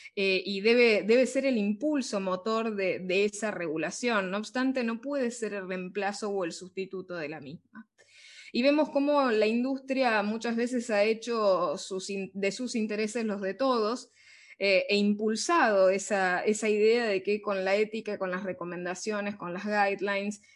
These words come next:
nos basta, y n-, en absoluto no nos basta. Necesitamos nuevas respuestas y respuestas que atiendan a estas necesidades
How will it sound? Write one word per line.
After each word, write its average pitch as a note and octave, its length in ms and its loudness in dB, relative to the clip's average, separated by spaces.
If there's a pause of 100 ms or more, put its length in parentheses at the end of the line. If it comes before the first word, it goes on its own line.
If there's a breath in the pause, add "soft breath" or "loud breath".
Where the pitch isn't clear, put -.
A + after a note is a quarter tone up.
(240 soft breath)
nos F#3+ 180 0
basta, G#3 640 0
y G3 280 -6
n-, G3+ 280 -4
en G3+ 160 -2
absoluto G#3 580 -6
no G3+ 220 -2
nos G3 160 -2
basta. F3+ 420 -4
Necesitamos G3+ 600 -4
nuevas G#3 320 -2
respuestas A#3 680 -6 (340 loud breath)
y F3 120 -8
respuestas A3+ 500 0
que F#3+ 160 0
atiendan A#3+ 520 -2
a F#3+ 40 0
estas F#3+ 320 -6
necesidades F#3+ 800 -2